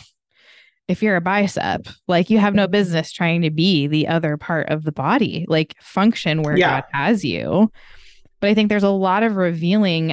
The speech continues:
Speaker 1: of just, like, they don't actually have, the decon <laughs> crowd, like, they pretend that they have all this, like, love and empathy for those with differences, but really they just use it as, like, a battering ram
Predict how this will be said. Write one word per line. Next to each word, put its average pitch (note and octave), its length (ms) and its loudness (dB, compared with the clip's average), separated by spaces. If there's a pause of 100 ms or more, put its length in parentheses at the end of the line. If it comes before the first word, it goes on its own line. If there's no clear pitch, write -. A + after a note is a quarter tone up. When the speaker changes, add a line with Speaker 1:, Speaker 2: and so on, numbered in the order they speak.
Speaker 1:
of E3 560 0 (880)
just, F#3+ 240 0
like, E3 220 0
they F#3 100 2
don't C#4 320 2
actually E3 640 -2
have, E3 540 -2 (400)
the F#3 80 -4
decon B3 500 2
<laughs> - 0 -
crowd, F#3 520 0
like, E3 240 -4 (360)
they - 120 -2
pretend F3+ 600 0
that E3+ 80 0
they D#3+ 120 0
have E3+ 260 0
all D#3+ 220 0
this, D#3 280 -8
like, C#3+ 280 -6
love F#3+ 460 2
and E3 180 0
empathy E3 580 -2
for E3+ 180 -2
those F3 320 2
with D#3+ 180 -6
differences, E3 640 0
but F3 140 0
really C#4 300 2
they G#3 120 4
just F3 220 -2
use G#3 180 2
it A3 80 2
as, E3+ 160 0
like, D3 140 -4
a D3+ 60 -2
battering D#3 640 -2
ram D#3 500 0